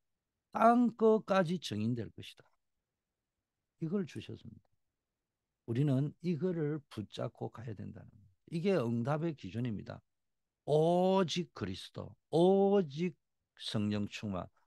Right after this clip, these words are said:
오직 하나님의 나라, 오직 정인. 이게 우리가 받아야 될 응답의 기준입니다. 이거에 맞추고 집중을 하다 보면 나머지 응답이 쉽게 말하면 우리의 육신의 필요한 것도 따라온다는 겁니다.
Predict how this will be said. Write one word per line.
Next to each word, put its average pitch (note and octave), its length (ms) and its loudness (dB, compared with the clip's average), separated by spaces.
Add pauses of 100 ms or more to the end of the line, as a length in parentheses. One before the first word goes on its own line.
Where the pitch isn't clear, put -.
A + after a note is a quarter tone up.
(100)
오직 F3+ 500 4
하나님의 A2+ 440 -2
나라, F#2+ 320 -10
오직 F#3 540 4
정인. G#2 380 -4
이게 F#3+ 200 2
우리가 D#3+ 720 2
받아야 D3+ 380 2
될 C#3 180 0 (260)
응답의 C3+ 600 2
기준입니다. G2+ 640 -6 (300)
이거에 A#3 480 6
맞추고 E3+ 500 2
집중을 F3+ 520 0
하다 F3 340 4
보면 F3+ 220 2
나머지 D#3+ 540 2
응답이 D3+ 680 2 (380)
쉽게 D#3 240 -2
말하면 E3 200 4
우리의 C3 280 2
육신의 D#3 400 0
필요한 D3 380 -2
것도 A#2+ 220 -6
따라온다는 B2 840 -2
겁니다. G2 460 -12